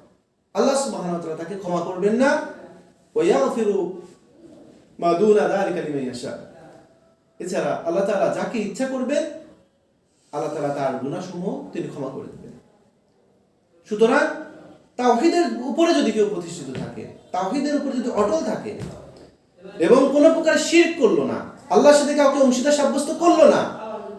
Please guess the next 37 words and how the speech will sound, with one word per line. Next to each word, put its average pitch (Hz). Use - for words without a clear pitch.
সে 262
ব্যক্তিকে 294
আল্লাহ 208
তাআলা 220
চাইলে 294
ক্ষমা 320
করে 320
দিবেন 330
এবং 208
আল্লাহ 175
তাআলা 151
তাকে 143
জান্নাতে 135
প্রবেশ 110
করাবেন। -
আর 143
যদি 170
শিরক 214
করে 247
মৃত্যুবরণ 247
করে, 254
তাহলে 147
আল্লাহ 254
সুবহানাহু 180
ওয়া 160
তাআলা 156
তার 160
জন্য 147
জাহান্নামকে 170
হারাম 143
করে 143
দিয়েছেন। 190
আল্লাহ 262
সুবহানাহু 269
ওয়া 247
তাআলা 185
বলেন, 190